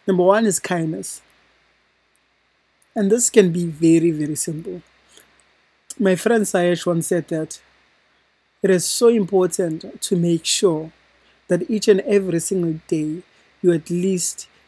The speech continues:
make one person smile. For me, that idea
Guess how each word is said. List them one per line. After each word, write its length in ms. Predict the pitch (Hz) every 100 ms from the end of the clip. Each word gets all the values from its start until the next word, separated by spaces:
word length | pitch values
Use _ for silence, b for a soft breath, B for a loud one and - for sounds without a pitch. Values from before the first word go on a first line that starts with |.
| _
make 300 | 170 165 -
one 180 | 170 160
person 400 | - 170 165 156
smile. 460 | - 180 160 170 - _ _ _ _ _ _ _ _ _ _ -
For 200 | - 196
me, 420 | 185 220 175 156 - _ _ _ _ _ _ _ _ _ - -
that 540 | 160 170 180 165 - - _ _ _ _ _ _ _ _ _ _ _ -
idea 540 | 175 143 175 156 156